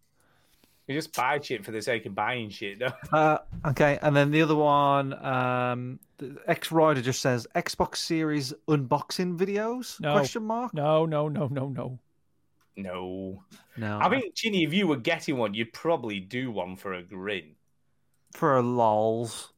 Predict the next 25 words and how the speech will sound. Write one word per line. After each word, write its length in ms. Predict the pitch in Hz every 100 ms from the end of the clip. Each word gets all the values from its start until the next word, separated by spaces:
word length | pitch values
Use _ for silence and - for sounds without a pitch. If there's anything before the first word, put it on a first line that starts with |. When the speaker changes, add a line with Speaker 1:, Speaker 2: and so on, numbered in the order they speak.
| _ _ _ _
Speaker 1:
Yeah. 100 | 135
Speaker 2:
Yeah. 220 | 120 110 113
Speaker 3:
I've 180 | 220
never 180 | 208 175
Speaker 1:
Wouldn't 160 | 160 147
Speaker 3:
understood 260 | 131 147 139
Speaker 1:
you? 60 |
Speaker 3:
the 20 |
appeal 300 | 139 - 147
of 80 | 135
unboxing 580 | 139 135 127 - - 139
videos. 520 | 139 143 147 131 - _ _ _ _ _ _ _ -
Speaker 1:
And 180 | 220 208
Speaker 2:
Oh. 40 |
Speaker 1:
here's 340 | 151 170 185 190 - 226
the 60 |
plug. 640 | - - 214 254 226 127 117 - _ _ -
And 160 | 180
here's 480 | 165 170 175 190 170
the 160 | - 220
Speaker 3:
<laughs> 80 | 196
Speaker 1:
cord. 720 | - 240 233 202 156 123 107
Speaker 3:
Yeah, 320 | 147 127 127
Speaker 1:
Uh, 40 | 131
Speaker 3:
exactly. 480 | 127 180 202 156